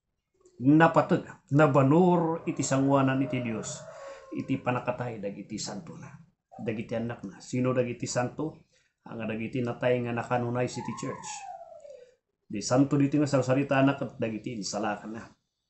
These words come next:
Manipod diti impyerno, isagana na isuda nga ipanay ti presensya na.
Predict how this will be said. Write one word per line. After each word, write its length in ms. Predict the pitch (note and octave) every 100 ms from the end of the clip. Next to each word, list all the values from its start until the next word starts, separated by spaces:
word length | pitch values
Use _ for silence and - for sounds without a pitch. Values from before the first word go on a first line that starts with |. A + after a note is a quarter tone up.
| _ _
Manipod 480 | G2 G#2 B2+ C3 A#2+
diti 160 | A#2+ A#2+
impyerno, 880 | A2+ C#3 D#3 D#3+ E3+ E3+ E3+ D#3 - _ _ _ _ _ _ _ _ _ _ _
isagana 480 | - - G#2+ A2 A#2
na 160 | A2+ A2
isuda 400 | A2+ A#2+ A#2+ A2+
nga 160 | A2
ipanay 560 | G#2 - A2+ A2+ A2 -
ti 160 | G#2+ -
presensya 480 | A2 A2+ G2+ A#2
na. 160 | A#2